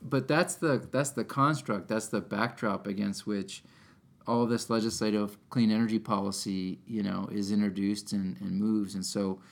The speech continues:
we have to sort of think about what resources these states have at their disposal and, and where they need, might need support.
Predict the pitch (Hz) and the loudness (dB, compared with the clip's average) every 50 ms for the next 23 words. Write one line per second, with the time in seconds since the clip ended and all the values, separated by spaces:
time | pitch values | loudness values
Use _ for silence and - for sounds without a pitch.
0 | - - - - - - - - - - 104 104 110 110 107 - - 101 - 113 | -20 -20 -20 -20 -20 -20 -20 -10 -4 -2 -2 2 2 2 2 2 -2 -4 0 0
1 | 101 95 - - 120 107 107 107 95 95 98 95 95 90 - - - - - - | 0 0 0 -2 -2 0 0 0 0 0 0 0 -2 -4 -6 -10 -16 -12 -6 -2
2 | 104 104 104 101 - 104 104 101 - - 104 95 - - 95 90 - 98 95 92 | 0 2 2 2 2 2 2 2 2 2 -2 -2 -2 -4 -6 -6 -6 -6 -6 -6
3 | - - 98 95 92 - - 107 98 95 95 95 90 90 98 - 101 95 92 92 | -6 -4 -2 -4 -4 -4 -4 -4 -2 -2 -2 -4 -6 -6 -6 -6 -4 -4 -6 -6
4 | - - - 98 95 92 90 92 95 92 90 92 92 - - 101 98 92 - - | -8 -8 -6 -6 -6 -6 -6 -6 -6 -6 -6 -6 -8 -8 -6 -6 -6 -6 -6 -6
5 | 95 95 92 95 92 90 92 92 87 - - - - - 104 92 - 98 98 95 | -4 -4 -4 -4 -4 -4 -4 -6 -8 -10 -14 -14 -8 -6 -6 -6 -6 -6 -6 -6
6 | 92 85 - - - _ - - - - - 101 92 90 - | -6 -6 -10 -14 -20 _ -14 -12 -10 -8 -4 -4 -4 -4 -6